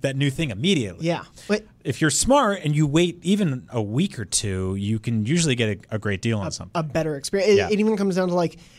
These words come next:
Speaker 2: games, because games are so updated now after the fact. It's
Speaker 1: Right.
Speaker 2: like, I, I just went back and I wanted to talk about this a little later. I just went back to playing Assassin's Creed Odyssey. And,
Speaker 1: Yep.
Speaker 2: like, one of the hardest things about that game was, like, there were very few vantage points when it first came out.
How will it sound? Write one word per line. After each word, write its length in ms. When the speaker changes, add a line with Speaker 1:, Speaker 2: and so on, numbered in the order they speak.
Speaker 2:
games, 360
because 220
games 300
are 80
so 240
updated 420
now 180
after 300
the 100
fact. 400
It's 80
Speaker 1:
Right. 200
Speaker 2:
like, 180
I, 60
I 40
just 160
went 140
back 180
and 80
I 60
wanted 300
to 40
talk 220
about 260
this 140
a 40
little 200
later. 240
I 80
just 140
went 100
back 140
to 60
playing 180
Assassin's 360
Creed 160
Odyssey. 480
And, 140
Speaker 1:
Yep. 60
Speaker 2:
like, 120
one 120
of 40
the 80
hardest 220
things 180
about 200
that 100
game 180
was, 140
like, 220
there 160
were 140
very 260
few 220
vantage 460
points 480
when 120
it 60
first 240
came 160
out. 240